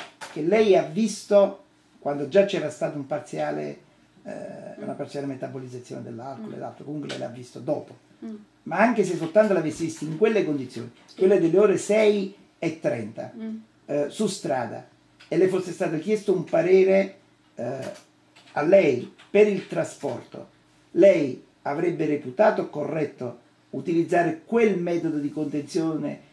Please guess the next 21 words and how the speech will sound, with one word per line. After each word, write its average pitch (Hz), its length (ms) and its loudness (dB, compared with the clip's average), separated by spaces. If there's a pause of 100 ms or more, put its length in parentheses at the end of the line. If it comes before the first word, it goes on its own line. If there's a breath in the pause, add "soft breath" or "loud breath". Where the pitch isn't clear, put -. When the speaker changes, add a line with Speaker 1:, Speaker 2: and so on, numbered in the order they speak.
(180 soft breath)
Speaker 1:
o 160 180 4
altri 185 400 2
similari 143 720 -2 (180)
a 151 120 -2
quelli 170 260 2
che 151 100 0
poi 160 260 -4
avete 147 460 -2 (360)
adottato 160 380 -2
voi 165 120 4
in 160 80 2
pronto 147 200 -6
soccorso 156 460 -6
e 143 40 0
i 143 40 -2
barellieri 151 460 0
durante 143 260 -4
il 131 60 -14
trasporto 143 420 -8
dalla 131 200 -8
caserma 127 540 -10